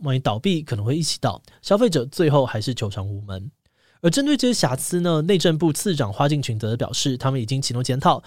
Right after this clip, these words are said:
希望能够再强化预售屋的续建机制，也呼吁开发商应该要负起责任来面对。而在另外一方面，针对预售屋的炒作呢，内政部也祭出了相关的打炒房措施。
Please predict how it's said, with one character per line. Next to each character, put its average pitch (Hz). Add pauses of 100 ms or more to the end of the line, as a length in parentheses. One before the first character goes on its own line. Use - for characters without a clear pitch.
(140)
希 -
望 247
能 185
够 202
再 202
强 120
化 165
预 185
售 165
屋 156
的 120
续 180
建 139
机 123
制， 135 (200)
也 120
呼 139
吁 156
开 135
发 135
商 139
应 160
该 151
要 139
负 214
起 120
责 110
任 127
来 98
面 101
对。 104 (800)
而 -
在 254
另 285
外 277
一 247
方 214
面， 220
针 190
对 190
预 214
售 190
屋 180
的 156
炒 104
作 180
呢， 135
内 175
政 156
部 151
也 107
祭 147
出 131
了 120
相 131
关 127
的 127
打 113
炒 110
房 98
措 117
施。 110